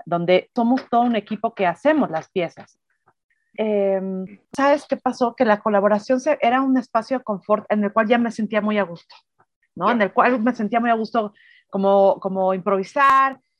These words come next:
Speaker 1: y como que todo estaba súper chido y que quedaba increíble y no sé qué y bla, bla, bla. Y entonces de pronto dije, "Bueno, ¿y qué pasa si yo me respo-?" Es una cuestión sobre la responsabilidad y sobre la visión. Y creo que ahí fue donde dije, "No, yo quiero hacerlo,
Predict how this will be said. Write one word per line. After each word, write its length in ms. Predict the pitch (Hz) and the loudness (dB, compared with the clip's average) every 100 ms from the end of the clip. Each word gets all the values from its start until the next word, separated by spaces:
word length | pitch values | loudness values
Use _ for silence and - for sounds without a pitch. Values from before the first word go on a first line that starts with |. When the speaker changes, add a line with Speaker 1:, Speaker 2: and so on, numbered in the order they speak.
| _ | _
Speaker 1:
y 100 | 196 | -12
como 200 | 208 202 | -8 -8
que 160 | 202 202 | -6 -4
todo 180 | 233 233 | -2 -2
estaba 480 | - 233 226 220 _ | 2 4 4 2 _
súper 280 | - 202 196 | -12 -6 -6
chido 360 | - 285 285 269 | -4 -4 -4 -4
y 60 | |
que 160 | 247 208 | -6 -4
quedaba 320 | 214 214 226 | 0 2 0
increíble 560 | 214 202 220 277 254 233 | -2 -4 -2 -4 -4 -6
y 60 | |
no 120 | 214 | -6
sé 160 | 202 208 | -8 -6
qué 280 | 254 254 240 | -2 0 0
y 40 | |
bla, 160 | 196 190 | 0 0
bla, 80 | 202 | 2
bla. 200 | 240 - | 0 0
Y 80 | 233 | -4
entonces 220 | 254 262 | -4 -6
de 40 | |
pronto 160 | 254 254 | -6 -10
dije, 180 | - 240 | -10 -6
"Bueno, 240 | 240 226 | -4 -4
¿y 40 | |
qué 120 | 196 220 | -6 -2
pasa 280 | 262 262 | -2 -2
si 160 | 269 196 | -6 -4
yo 100 | 220 | -2
me 220 | 247 254 | 0 -2
respo-?" 480 | - 185 208 202 - - | -6 -4 -2 -2 -6 -6
Es 120 | - | -4
una 100 | 415 | -2
cuestión 300 | 277 - 269 | -2 -2 -2
sobre 200 | 311 226 | 0 2
la 80 | 180 | 2
responsabilidad 720 | 180 175 185 175 180 175 190 | -2 -6 -10 -8 -6 0 -2
y 60 | 202 | 0
sobre 220 | 214 185 | -2 -2
la 140 | 170 | -2
visión. 460 | 160 - 214 190 - _ _ _ _ _ | -6 -4 -2 -2 -6 _ _ _ _ _
Y 100 | - | -2
creo 160 | 240 277 | 2 4
que 100 | 320 | 4
ahí 180 | 294 277 | 2 2
fue 140 | 294 | 2
donde 200 | 254 226 | 2 0
dije, 200 | 220 214 | -4 -4
"No, 240 | 240 254 - | 0 0 0
yo 160 | 214 262 | -6 -4
quiero 180 | 294 269 | -4 -4
hacerlo, 560 | - 240 240 254 - | -2 -4 -2 -4 -4